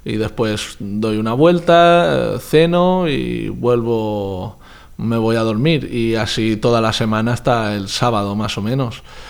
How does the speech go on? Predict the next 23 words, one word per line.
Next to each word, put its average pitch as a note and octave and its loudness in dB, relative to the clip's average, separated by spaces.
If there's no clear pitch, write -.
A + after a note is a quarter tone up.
Porque B2+ 4
cuando B2 4
se C#3 2
acerca C#3+ 2
la C#3+ 8
competición C3+ 4
ya C3+ 4
necesitas A#2 0
que - -4
el A2+ -2
cuerpo A#2+ 2
empiece A2+ -2
a B2 0
recuperarse, B2 0
porque A#2+ 0
los A2+ -2
entrenos B2 -2
son B2+ -2
más B2 -2
cortos, C#3 0
son C3 0
más C3 0
intensos, C#3 0